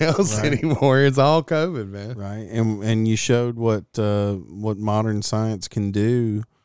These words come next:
Speaker 2: when you strip away all the fucking bureaucracy.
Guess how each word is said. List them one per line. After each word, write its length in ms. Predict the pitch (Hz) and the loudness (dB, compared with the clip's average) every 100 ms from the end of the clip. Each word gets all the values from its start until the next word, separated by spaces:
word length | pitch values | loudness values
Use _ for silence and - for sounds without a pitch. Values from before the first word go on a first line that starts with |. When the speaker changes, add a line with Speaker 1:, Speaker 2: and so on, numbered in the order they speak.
| _ _ _ _ | _ _ _ _
Speaker 2:
when 360 | - 107 113 104 | -6 0 0 0
you 80 | 98 | -2
strip 340 | - - 107 | -4 -6 -4
away 260 | 113 101 101 | -2 0 0
all 140 | 101 | -2
the 80 | 101 | -4
fucking 500 | - 107 - 95 95 | -6 -6 -6 -8 -8
bureaucracy. 840 | 101 98 95 104 - 98 92 95 | -6 -4 -4 -6 -8 -12 -10 -12